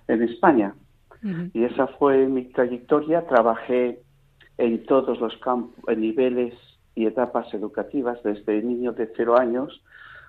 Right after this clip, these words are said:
Speaker 1: atención temprana, lo que se llama infantil, primaria, secundaria, bachillerato, universidad, adultos. Trabajé también con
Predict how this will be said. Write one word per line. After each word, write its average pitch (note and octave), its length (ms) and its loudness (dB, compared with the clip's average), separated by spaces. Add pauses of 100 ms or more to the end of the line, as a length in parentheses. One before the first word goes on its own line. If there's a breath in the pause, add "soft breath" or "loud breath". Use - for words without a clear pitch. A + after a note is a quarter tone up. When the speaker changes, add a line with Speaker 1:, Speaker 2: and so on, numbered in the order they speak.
Speaker 1:
atención A2+ 640 -4
temprana, A#2+ 720 -6
lo - 140 -14
que G2+ 80 -12
se - 80 -16
llama G#2+ 220 -2
infantil, G#2 840 -4 (140)
primaria, A#2+ 640 2 (100)
secundaria, A#2 880 -2
bachillerato, A2+ 1000 -6
universidad, A2+ 800 -2 (880 loud breath)
adultos. C#3 1000 4 (220)
Trabajé B2+ 440 0
también A2+ 500 -6
con G#2+ 840 -6